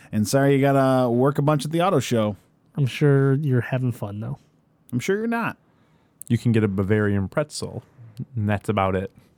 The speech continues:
Speaker 3: And, s-, and some almonds.
Speaker 1: I like pretzels. Ooh, yeah, some good almonds. They have almonds at pax?
Speaker 2: I don't know. I, I don't buy food.
Speaker 1: You would smell 'em. You'd smell 'em if they were there.
Speaker 2: I'm gonna say no.
Speaker 1: I'm never going if they didn't have, uh,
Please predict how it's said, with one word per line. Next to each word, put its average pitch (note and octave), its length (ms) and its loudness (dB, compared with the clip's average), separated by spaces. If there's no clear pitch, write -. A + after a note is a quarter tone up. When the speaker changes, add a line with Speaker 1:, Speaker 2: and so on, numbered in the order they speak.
Speaker 3:
And, C3+ 100 0
s-, - 140 -16
and A#2 260 -4
some G#2+ 160 -4
almonds. A2 440 -8
Speaker 1:
I A2 100 -8
like F3 220 -8
pretzels. - 460 -12
Ooh, E3+ 320 4
yeah, A2+ 340 0
some - 180 -10
good C3 140 0
almonds. B2 280 2
They C#3+ 60 4
have D3 100 4
almonds F3 280 2
at E3 100 -2
pax? G3+ 440 -4
Speaker 2:
I F#3 60 2
don't A3 140 6
know. G3 80 6
I, C#3+ 220 2
I D3 180 2
don't E3 260 2
buy C#3+ 220 4
food. C3+ 80 4
Speaker 1:
You G3+ 160 8
would B3 160 8
smell B3 340 4
'em. D3+ 140 2
You'd G#3+ 360 6
smell C4 320 4
'em F3 80 4
if D#3+ 100 2
they F3 140 4
were E3+ 140 4
there. F3 200 6
Speaker 2:
I'm D3+ 120 6
gonna D#3 120 6
say C#3+ 180 2
no. C#3 80 6
Speaker 1:
I'm A3+ 260 6
never B3 240 2
going A#3+ 320 6
if D#3 80 2
they D#3 100 2
didn't E3 200 2
have, D#3 300 4
uh, C#3+ 380 4